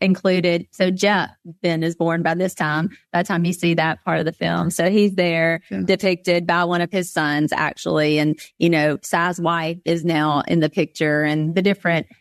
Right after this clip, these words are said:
Speaker 1: um, Jan, Phil's sister, her husband's in the picture. So it just shows that
Speaker 2: Her son.
Speaker 1: legacy.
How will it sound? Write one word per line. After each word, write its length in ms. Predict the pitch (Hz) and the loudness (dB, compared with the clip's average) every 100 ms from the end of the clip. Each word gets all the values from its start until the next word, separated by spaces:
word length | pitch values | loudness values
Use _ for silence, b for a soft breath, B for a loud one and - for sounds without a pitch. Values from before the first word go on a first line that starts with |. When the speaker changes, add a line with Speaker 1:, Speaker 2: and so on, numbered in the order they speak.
| b - | b -2
Speaker 1:
um, 180 | 175 | 0
Jan, 680 | 175 185 175 175 175 - 220 - _ | 2 2 2 0 0 -2 -8 -8 _
Phil's 260 | 180 175 - | 0 0 -2
sister, 580 | 175 - 165 160 151 175 | -6 -2 0 0 0 -2
her 180 | 175 | -2
husband's 500 | 175 180 175 160 160 | 0 -2 0 -2 0
in 140 | 165 156 | 0 0
the 80 | 160 | 0
picture. 480 | 156 - 151 151 | -2 -2 -2 -2
So 320 | 160 170 160 151 b b | 0 -2 0 -4 b b
it 120 | 214 | 0
just 240 | 202 220 - | 2 0 0
shows 220 | 226 208 | 0 0
that 200 | 190 170 | -2 -4
Speaker 2:
Her 100 | 185 | -2
son. 20 | 180 185 | -2 0
Speaker 1:
legacy. 640 | 151 95 139 214 214 220 | -2 -2 0 2 2 -2